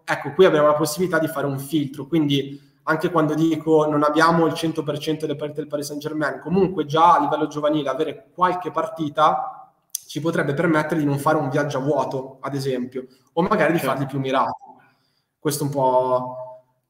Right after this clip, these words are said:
Speaker 1: il, il concetto. Quindi, tornando a noi, sui club abbiamo centodieci club da poter visionare,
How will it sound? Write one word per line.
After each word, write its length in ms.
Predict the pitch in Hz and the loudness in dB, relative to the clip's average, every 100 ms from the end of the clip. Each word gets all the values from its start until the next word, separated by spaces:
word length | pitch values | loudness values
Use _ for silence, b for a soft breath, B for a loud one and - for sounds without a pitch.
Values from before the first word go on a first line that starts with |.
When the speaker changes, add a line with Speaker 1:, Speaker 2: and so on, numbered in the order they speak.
| _ | _
Speaker 1:
il, 760 | 143 135 127 127 127 - - - - - | -4 0 0 0 -6 -14 -18 -20 -20 -18
il 100 | 135 | -8
concetto. 560 | 143 139 127 - - _ _ _ | -6 -4 -6 -8 -16 _ _ _
Quindi, 340 | 202 151 127 | 6 6 4
tornando 300 | 139 165 175 | 0 2 4
a 40 | 170 | 4
noi, 280 | 139 123 123 - - _ _ _ _ _ | 2 0 -4 -10 -18 _ _ _ _ _
sui 320 | - - 175 | -16 -4 -2
club 280 | 175 165 139 | 2 4 4
abbiamo 280 | 135 143 139 | 0 0 0
centodieci 480 | 156 147 151 156 208 | -2 -2 -2 -2 0
club 800 | 202 208 151 143 - - - - | 4 4 4 -2 -2 -10 -16 -8
da 80 | 143 | -4
poter 260 | 147 156 | -2 -2
visionare, 800 | 156 165 208 170 185 190 - - | -2 0 2 2 2 0 -2 -8